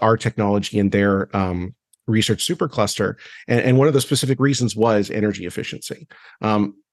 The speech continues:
a lot of times when you get to really, really large data sets, you're talking about a tremendous amount of storage, which is going to consume a tremendous amount of power.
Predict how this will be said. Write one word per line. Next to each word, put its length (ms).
a 60
lot 240
of 180
times 460
when 120
you 120
get 180
to 140
really, 460
really 280
large 340
data 240
sets, 440
you're 180
talking 400
about 260
a 60
tremendous 880
amount 420
of 380
storage, 640
which 160
is 80
going 140
to 60
consume 520
a 60
tremendous 640
amount 240
of 160
power. 380